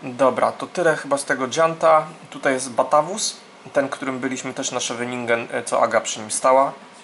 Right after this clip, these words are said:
Też taki był brudny napęd, wszystko, ale naprawdę w bardzo dobrym stanie.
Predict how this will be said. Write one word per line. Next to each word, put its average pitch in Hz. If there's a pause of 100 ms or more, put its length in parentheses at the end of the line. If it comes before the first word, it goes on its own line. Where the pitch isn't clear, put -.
(560)
Też 127
taki 120
był 117
brudny 117
napęd, 117
wszystko, -
ale 113 (520)
naprawdę 120 (360)
w -
bardzo 127
dobrym 120
stanie. 135